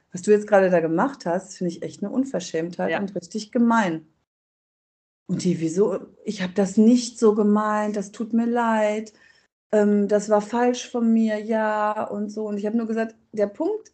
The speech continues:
Speaker 1: ist daran, dass du das selber gar nicht so siehst“, weil ich finde, da, da sehe ich daran, dass es so ein Defizit an,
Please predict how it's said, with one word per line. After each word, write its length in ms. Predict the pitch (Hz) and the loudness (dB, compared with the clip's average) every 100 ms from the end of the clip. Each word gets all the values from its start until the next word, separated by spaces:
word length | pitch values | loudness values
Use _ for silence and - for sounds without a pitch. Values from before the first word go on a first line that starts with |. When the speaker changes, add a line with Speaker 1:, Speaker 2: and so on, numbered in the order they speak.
| _ | _
Speaker 1:
ist 240 | 226 - | -12 -6
daran, 380 | 220 233 247 240 | -2 0 0 0
dass 200 | 226 226 | -2 -4
du 80 | 254 | -4
das 220 | 233 226 - | -4 -4 -10
selber 420 | - 208 208 214 | -4 2 2 2
gar 180 | 208 202 | 2 2
nicht 200 | 214 208 | 0 -6
so 100 | 220 | -8
siehst“, 520 | 202 254 294 - - - | -4 -2 -2 -4 -14 -10
weil 400 | 196 190 190 - | -4 -4 -4 -8
ich 160 | - 208 | -14 -10
finde, 280 | - 226 240 | -2 0 0
da, 240 | 214 208 220 - - _ _ _ _ _ _ | -2 -2 -6 -12 -16 _ _ _ _ _ _
da 140 | 214 208 220 | -4 -2 -2
sehe 260 | 214 247 | 0 0
ich 180 | 320 285 | 0 -2
daran, 360 | - 269 285 269 | 2 2 2 0
dass 140 | 262 | -2
es 140 | 254 240 | -6 -6
so 160 | 294 | -6
ein 320 | 294 262 214 202 | -2 -2 -2 -2
Defizit 720 | 247 302 285 247 - 247 - | -4 -2 -4 -8 -10 -12 -8
an, 280 | 220 233 | -4 -4